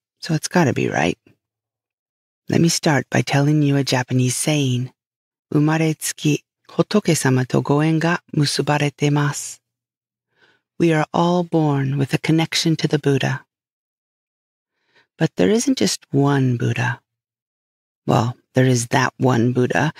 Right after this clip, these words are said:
Siddhartha Gautama, the one you're thinking about right now. But there are also quite a few different other types of Buddhas, or gods, or protecting gods. And every one of us is born and assigned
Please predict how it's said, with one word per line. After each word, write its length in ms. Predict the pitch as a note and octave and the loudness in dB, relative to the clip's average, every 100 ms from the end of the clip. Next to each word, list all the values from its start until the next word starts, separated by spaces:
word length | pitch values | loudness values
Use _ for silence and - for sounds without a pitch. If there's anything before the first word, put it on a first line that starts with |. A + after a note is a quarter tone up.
| - - - | -16 -18 -2
Siddhartha 540 | - B2 A#2+ - - | 0 2 -2 -2 -4
Gautama, 720 | - - - - - C3 E3+ - - - | -2 -4 -2 -2 0 2 0 -4 -8 0
the 80 | |
one 160 | C#3 C3 | 2 2
you're 100 | A#2+ | 0
thinking 320 | - G#3 - | 0 -2 0
about 320 | C3+ B2 B2 | 0 0 -2
right 240 | C3+ B2+ - | -2 -2 0
now. 360 | C3 C3 C3 - _ _ _ _ _ _ _ _ _ _ _ _ | -2 -2 -4 -8 _ _ _ _ _ _ _ _ _ _ _ _
But 140 | D3 - | -4 0
there 220 | D3 D3 | 0 2
are 40 | |
also 320 | F3+ A3 D3+ | 0 0 -2
quite 280 | C#3 - G#3 | -4 -2 -2
a 80 | A#3 | 0
few 200 | - G#3 | 0 -2
different 400 | F3+ E3+ E3+ E3+ - | 0 -2 -2 -4 -2
other 300 | D#3+ D3+ D3+ | 0 0 -2
types 520 | - - - - - | -4 -2 -2 -4 -4
of 160 | B2 | -4
Buddhas, 560 | B2+ B2+ B2 A#2+ A2 - _ _ _ _ _ _ _ _ _ _ _ | 0 0 2 0 -2 -8 _ _ _ _ _ _ _ _ _ _ _
or 220 | - D3 | 0 0
gods, 560 | C#3+ C3+ C3+ B2+ C3+ C3+ | 2 0 0 -2 -2 0
or 140 | C3 | -2
protecting 500 | C3 D3+ C#3+ - C3 | -2 -2 -2 0 0
gods. 560 | B2+ A#2+ A#2 C3+ - - _ _ _ _ _ _ _ - - - - | 2 0 0 -2 -4 -10 _ _ _ _ _ _ _ -18 -16 -16 -2
And 120 | F3 - | -2 0
every 240 | G3+ G3+ G#3 | 0 2 2
one 180 | F#3 F3 | 2 2
of 100 | E3 | 2
us 240 | E3 - - | -2 -2 -2
is 180 | D3 | -2
born 460 | - E3+ E3+ E3 E3 - | -2 0 0 0 -2 0
and 360 | F#3+ G#3+ A3+ - | 0 2 0 -2
assigned 640 | F#3+ - A3 G#3+ D3 B2+ | -4 -2 -2 0 0 0